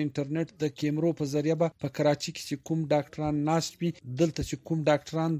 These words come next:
د ماشومانو علاج کوي، په ژوندۍ بڼه به د ټلیفون په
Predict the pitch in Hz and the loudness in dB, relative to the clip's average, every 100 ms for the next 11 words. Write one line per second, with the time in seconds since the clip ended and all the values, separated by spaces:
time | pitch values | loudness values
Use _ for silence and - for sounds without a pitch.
0 | 131 143 147 139 - 160 165 151 143 147 | 2 2 2 0 -2 0 2 0 2 4
1 | 165 160 - - 143 165 - 151 131 143 | 4 2 -2 -2 0 0 2 0 2 2
2 | 147 147 170 135 156 160 160 165 - 143 | 2 2 2 2 2 2 2 0 -2 -2
3 | 131 147 147 - 175 - | 2 4 2 2 -2 0